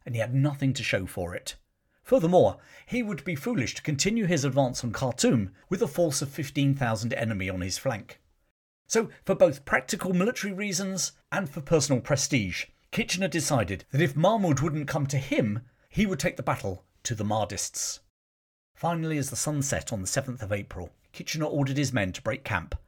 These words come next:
and silently advance towards the Mahdist Zeriba. Night advances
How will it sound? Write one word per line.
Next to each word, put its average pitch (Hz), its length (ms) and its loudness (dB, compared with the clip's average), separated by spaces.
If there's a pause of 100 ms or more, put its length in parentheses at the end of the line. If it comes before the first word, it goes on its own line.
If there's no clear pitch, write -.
(160)
and 117 120 -2
silently 135 520 2
advance 107 420 -4
towards 113 320 -6
the 110 80 -6
Mahdist 98 580 -2
Zeriba. 98 440 -10 (1120)
Night 240 320 2
advances 156 680 4